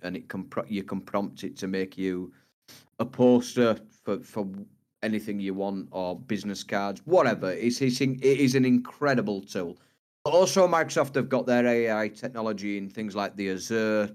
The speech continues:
cloud stuff and database stuff that they manage. Even Microsoft three six five's got the Copilot coming. So they reckon all this is gonna become a part of it, aren't they? This is, thi-, I mean, this could honestly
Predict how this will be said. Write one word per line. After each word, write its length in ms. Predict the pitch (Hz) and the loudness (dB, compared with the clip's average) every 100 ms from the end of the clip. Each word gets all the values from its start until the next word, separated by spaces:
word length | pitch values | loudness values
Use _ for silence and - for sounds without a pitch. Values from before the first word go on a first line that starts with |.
| - | -6
cloud 360 | 110 107 101 101 _ _ _ _ _ | 0 0 0 -8 _ _ _ _ _
stuff 460 | - - 113 104 - | -14 -2 -2 -2 -4
and 200 | 95 - 98 | -6 -8 -2
database 460 | 107 - 98 101 | 0 0 -2 -4
stuff 260 | - 107 - | -4 -8 -8
that 160 | 104 107 | -8 -6
they 80 | |
manage. 460 | 98 98 101 95 95 - _ - | -4 -4 -4 -4 -8 -16 _ 0
Even 240 | 139 131 | 4 4
Microsoft 380 | 127 123 - 123 | 4 2 0 0
three 200 | - 113 | 0 -2
six 240 | - 123 | -4 -10
five's 400 | - 110 110 104 | -2 2 2 2
got 140 | 107 - | -4 -8
the 80 | 104 | -6
Copilot 720 | 117 110 104 107 104 101 - | -2 -2 0 0 0 -2 -8
coming. 340 | 113 107 101 - _ _ _ - | -6 -6 -6 -12 _ _ _ -8
So 160 | - 147 | 0 4
they 100 | 156 | 4
reckon 260 | 180 185 | 4 4
all 320 | 175 180 165 | 6 6 6
this 220 | 151 160 139 | 4 0 -2
is 80 | |
gonna 160 | 131 123 | -2 -2
become 240 | 107 117 | -4 -8
a 60 | 107 | -10
part 340 | - 123 127 | -4 -2 -2
of 60 | 101 | -4
it, 120 | 98 | -6
aren't 200 | 113 104 | -6 -6
they? 220 | 107 104 | -4 -4
This 260 | 101 123 127 | -2 -4 -2
is, 320 | 117 - - - | -6 -6 -14 -4
thi-, 140 | 151 135 | -4 0
I 40 | |
mean, 220 | 135 131 | 0 2
this 220 | 170 160 | 2 0
could 440 | - 156 131 - - _ _ _ _ | 0 4 4 2 -6 _ _ _ _
honestly 800 | 196 190 170 139 117 98 87 87 | 4 4 2 0 -6 -6 -6 -12